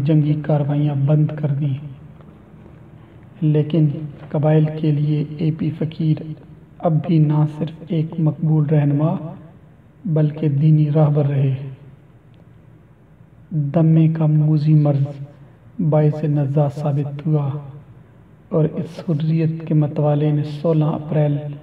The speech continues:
انیس سو ساٹھ کو دنیا کو خیر آباد کہا اور گرویک کے مقام پر ہی مٹی کے نیچے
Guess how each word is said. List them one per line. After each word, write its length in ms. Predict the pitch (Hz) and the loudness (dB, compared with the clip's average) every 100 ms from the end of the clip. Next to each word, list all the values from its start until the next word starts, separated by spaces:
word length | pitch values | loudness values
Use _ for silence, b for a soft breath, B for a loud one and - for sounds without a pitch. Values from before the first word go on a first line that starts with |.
| - - - - | -18 -20 -20 -6
انیس 440 | 185 160 151 151 147 | 0 2 4 2 0
سو 220 | 151 156 | -4 -6
ساٹھ 440 | - - 151 - - | -6 0 0 0 -4
کو 60 | 156 | -4
دنیا 400 | 139 160 156 151 | 2 4 4 2
کو 100 | 160 | -2
خیر 280 | 147 165 147 | -6 -2 -2
آباد 260 | 147 147 143 147 143 | 0 0 0 -4 -6
کہا 440 | 151 147 139 143 - - - - - - - - - - - - | -2 -2 -4 -10 -16 -20 -20 -20 -20 -20 -20 -20 -20 -20 -20 -4
اور 140 | 175 160 | 0 2
گرویک 640 | 151 160 156 175 156 170 | 2 4 4 2 -2 -2
کے 80 | 175 | 2
مقام 460 | 156 156 156 151 | 2 2 2 2
پر 220 | 139 160 | 2 0
ہی 160 | 147 151 151 151 - - - - - 170 | 2 0 -2 -10 -14 -20 -20 -20 -8 0
مٹی 400 | 160 156 170 156 | 0 0 -2 0
کے 160 | 165 | 2
نیچے 420 | 151 151 147 156 | 2 2 0 -2